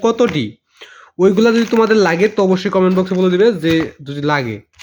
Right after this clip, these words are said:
তো আজকে এখানে বিদায় নিচ্ছি, <coughs> এবং তোমরা সকলেই কিন্তু, তো আর্টিকেল কত প্রকার সেগুলো আমি লিখে নিয়েছি, তো ওখানে মনে ছিল না।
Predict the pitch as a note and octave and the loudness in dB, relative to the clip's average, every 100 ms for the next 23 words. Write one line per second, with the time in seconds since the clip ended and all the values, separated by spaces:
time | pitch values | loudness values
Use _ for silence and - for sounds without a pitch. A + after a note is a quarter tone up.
0 | - - D3 - F#3+ F3+ D#3+ F3 F3 E3 | -16 -6 -4 0 0 0 -2 0 0 4
1 | F#3 F#3 - A3+ - - - G3 F3+ F#3 | 4 4 2 -2 -2 -2 0 2 2 2
2 | F#3+ F#3 - F#3 G3+ G3 G3+ G3 A3+ - | 0 -2 -4 -2 0 -2 -2 0 0 -2
3 | _ _ _ _ _ _ _ _ _ _ | _ _ _ _ _ _ _ _ _ _
4 | - - F#3 F#3 G#3 B3+ A#3 A#3+ B3 B3 | -20 -4 0 2 2 0 2 0 2 2
5 | A#3+ - G3 F#3+ F#3+ F3+ F#3+ F#3 E3+ E3+ | 0 0 0 2 2 2 0 -2 -4 -6
6 | F3+ D#3+ D3+ D3 D3 C#3+ E3 - C#3 | -6 -4 -4 -4 -4 -4 -4 -6 -8